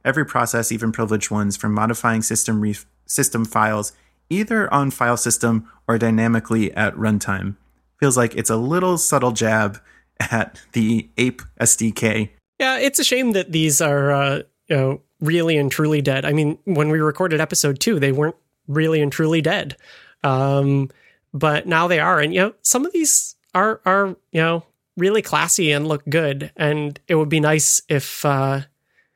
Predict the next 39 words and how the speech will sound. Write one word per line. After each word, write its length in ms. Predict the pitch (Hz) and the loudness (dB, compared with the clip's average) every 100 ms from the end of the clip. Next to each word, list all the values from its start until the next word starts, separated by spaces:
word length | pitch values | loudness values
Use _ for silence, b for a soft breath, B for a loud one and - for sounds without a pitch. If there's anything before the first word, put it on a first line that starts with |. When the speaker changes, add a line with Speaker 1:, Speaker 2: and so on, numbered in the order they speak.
| _ _ _ _ | _ _ _ _
Speaker 2:
if 100 | - | -4
there 120 | 247 | -2
were 160 | 240 247 | 0 0
some 180 | 214 180 | 0 2
ways 320 | 156 147 - | 2 2 0
to, 300 | - 147 147 | 0 0 -2
to 240 | - 151 | -4 -2
do 160 | 143 151 | 0 0
some 220 | 139 143 | 0 0
really 220 | 143 143 | 0 0
tasteful 460 | 135 143 139 - 131 | -2 -2 -2 -4 -6
customization 880 | - 131 147 135 135 127 135 139 156 _ | -4 -4 -2 0 0 0 -4 -6 -10 _
of, 420 | - 135 131 - - | -2 -2 -2 -8 -10
of 300 | - 135 127 | -4 -4 -2
the 80 | - | 0
operating 460 | 135 - 139 135 131 | 0 0 0 0 -2
system, 440 | 143 - 139 131 | 0 0 0 -2
both 300 | 127 135 123 | -2 -2 0
on, 380 | 143 139 143 139 b b b b | 0 0 -2 -6 b b b b
heck, 280 | - 208 - | -6 -6 -2
both 160 | 160 151 | -2 0
on 120 | 156 | 0
the 60 | 143 | 2
Mac 260 | 139 143 | 0 0
and 160 | 143 139 | 0 0
on 200 | 131 131 - | 0 -2 -2
I 80 | |
O 100 | 139 | -2
S. 380 | 147 - - - - _ _ _ _ _ _ _ _ | -2 -2 -2 -4 -12 _ _ _ _ _ _ _ _
Speaker 1:
So 120 | - | -2
that 320 | 156 160 - | 0 0 -4
kind 180 | - 165 | -4 -2
of 240 | 147 135 - - | -2 -6 -10 -2
is 180 | 143 | -2
the 120 | 120 - | 0 -2
end 160 | 180 | 0
of 100 | 170 | 0
the 80 | 147 | 0
line, 460 | 127 117 113 117 | 0 0 0 -4